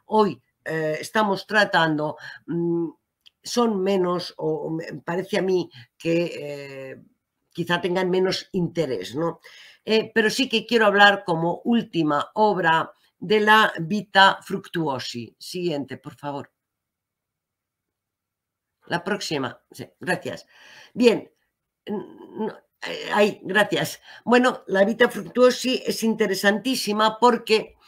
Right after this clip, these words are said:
como se nos narra la propia vida de, de autor anónimo, alguna vez se ha dicho que era de Valerio del Bierzo, pero esto está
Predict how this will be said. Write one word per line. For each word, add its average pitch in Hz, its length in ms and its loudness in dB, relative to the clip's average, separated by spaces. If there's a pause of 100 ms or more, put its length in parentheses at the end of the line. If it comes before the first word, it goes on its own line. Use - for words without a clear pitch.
(400)
como 226 260 6
se 226 160 0
nos 220 260 0
narra 277 380 6
la 180 160 6
propia 196 460 4
vida 190 360 4
de, 185 340 2
de 165 100 -2
autor 185 320 4
anónimo, 214 500 4
alguna 226 300 4
vez 240 140 0
se 233 120 -2
ha 220 40 2
dicho 208 300 -4
que - 80 -6
era 196 100 4
de 180 100 2
Valerio 185 420 2
del 170 180 2
Bierzo, 196 460 0
pero 165 160 -2
esto 165 180 -8
está 170 380 2